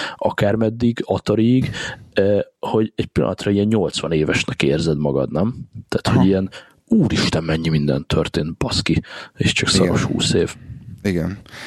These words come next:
Speaker 2: És akkor volt, volt bele nyolc, nyolc megá-, tizenhat megás kártya. Azon
Speaker 1: Ja, ja, ja,
Speaker 2: M-,
Speaker 1: ja,
Speaker 2: M-,
Speaker 1: ja, ja.
Speaker 2: M P három, M P három reggel.
Speaker 1: Illetve egy nyolc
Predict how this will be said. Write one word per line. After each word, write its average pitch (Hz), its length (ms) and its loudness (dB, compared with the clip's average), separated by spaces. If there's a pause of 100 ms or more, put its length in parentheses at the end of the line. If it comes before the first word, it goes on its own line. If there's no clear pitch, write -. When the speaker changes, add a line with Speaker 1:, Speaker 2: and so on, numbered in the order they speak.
(100)
Speaker 2:
És - 100 0
akkor 107 200 0
volt, 104 340 0
volt 101 240 0
bele 98 180 0
nyolc, 95 580 -2 (120)
nyolc 92 500 0
megá-, 92 600 -2 (420)
tizenhat 104 460 0
megás 95 380 -2
kártya. 98 540 -4 (600)
Azon 113 180 4
Speaker 1:
Ja, 113 80 4 (120)
ja, - 0 - (140)
ja, - 0 -
Speaker 2:
M-, 117 200 2
Speaker 1:
ja, 104 100 2
Speaker 2:
M-, 101 120 -4
Speaker 1:
ja, 104 200 4
ja. 101 60 4
Speaker 2:
M 101 40 4
P 92 160 4
három, 95 440 -2
M 95 240 -2
P 92 100 2
három 98 420 -2
reggel. 98 480 -2 (220)
Speaker 1:
Illetve 107 360 2
egy 98 140 0
nyolc 104 760 0